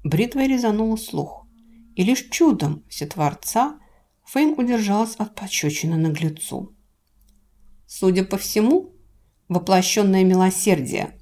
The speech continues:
лорд Джевидж», язвительно заявила она. Его затуманенный и мутный, как в разгар тяжёлого похмелья, взгляд вдруг обрёл соколиную ясность. «Как вы меня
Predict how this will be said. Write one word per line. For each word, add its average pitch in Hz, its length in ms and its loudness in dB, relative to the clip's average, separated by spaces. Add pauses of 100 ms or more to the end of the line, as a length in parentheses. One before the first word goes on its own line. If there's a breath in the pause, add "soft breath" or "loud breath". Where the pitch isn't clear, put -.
лорд 143 380 -2
Джевидж», - 600 -6 (120)
язвительно 156 560 -4
заявила 147 460 -2
она. 143 320 -8 (580)
Его 277 220 2
затуманенный 277 760 2
и 151 180 -4
мутный, 208 380 0
как 190 220 -6
в - 40 -6
разгар 175 360 -2
тяжёлого 143 420 -2
похмелья, 151 560 -4
взгляд 226 460 -4 (440 soft breath)
вдруг 311 300 0
обрёл 277 420 -2 (120)
соколиную 170 680 0
ясность. - 680 -8 (720)
«Как - 280 -8
вы 170 120 4
меня 202 480 6